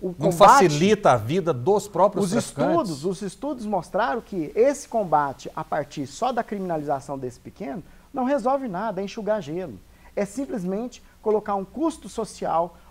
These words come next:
Speaker 1: muito elevado pra justamente lidar com o quê? Aquele pequen-, pequeno consumidor. Agora,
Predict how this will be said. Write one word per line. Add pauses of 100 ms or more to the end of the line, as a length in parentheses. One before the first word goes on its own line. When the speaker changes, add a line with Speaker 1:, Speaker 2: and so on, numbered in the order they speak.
Speaker 1:
muito
elevado (400)
pra (180)
justamente (140)
lidar
com
o
quê? (100)
Aquele (360)
pequen-,
pequeno
consumidor. (340)
Agora,